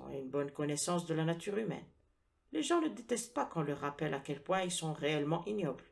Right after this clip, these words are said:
C'est pour ça qu'ils assiègent en foule les prédicateurs à la mode. Ça a été un triomphe. Je croule sans cesse sous les invitations. Je peux vivre à loisir au crochet de mes amis,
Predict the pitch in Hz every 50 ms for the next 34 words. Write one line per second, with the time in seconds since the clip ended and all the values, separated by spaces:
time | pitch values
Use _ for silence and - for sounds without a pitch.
0 | _ _ _ _ _ _ _ _ _ _ _ - - 143 117 - 151 160 160 -
1 | - 277 277 262 - - 233 220 196 170 185 185 180 - - 180 180 180 180 180
2 | 175 - - - 147 143 - - 220 233 202 151 - - - - - - - -
3 | - 139 135 - - 156 156 131 - - 135 135 - 165 170 151 151 170 196 214
4 | 208 190 147 - - - - - - - - - - - - - - - - -
5 | - 123 123 127 - 160 160 160 156 - 185 190 190 185 170 - - - - -
6 | _ _ _ - _ _ _ _ - - 170 202 - - 254 247 - - 254 294
7 | - - 175 165 165 - - 151 143 139 135 143 135 143 143 - 147 143 - -
8 | - - - - _ _ _ _ _ _ - _ _ _ - - - - - 214
9 | 220 202 196 240 220 196 208 208 196 208 214 208 185 208 233 202 196 190 - 190
10 | 185 - - 180 160 160 165 160 160 185 196 190 143 -